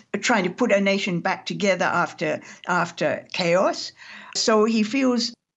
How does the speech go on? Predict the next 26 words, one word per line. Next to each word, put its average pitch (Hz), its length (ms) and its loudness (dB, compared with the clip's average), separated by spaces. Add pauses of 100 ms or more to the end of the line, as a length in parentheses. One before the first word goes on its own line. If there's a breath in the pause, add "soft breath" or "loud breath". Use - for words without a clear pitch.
he 214 120 2
feels 233 460 2
some, 185 440 0
uh, 170 380 0
kinship, 330 460 0
I 160 140 2
think, 160 260 -2
with 165 140 -2
Stalin 165 640 0 (440 loud breath)
and 196 340 0
is 202 200 -2
generally 202 480 0
approving. 190 720 -2
He 214 120 4
doesn't 254 400 2
talk 196 200 -4
much 180 200 -4
about 180 260 -2
the - 80 -6
purges. 233 540 -2
He 185 100 -4
does 180 300 0
talk 175 220 -4
a 180 40 0
lot 190 240 2
about 160 400 -2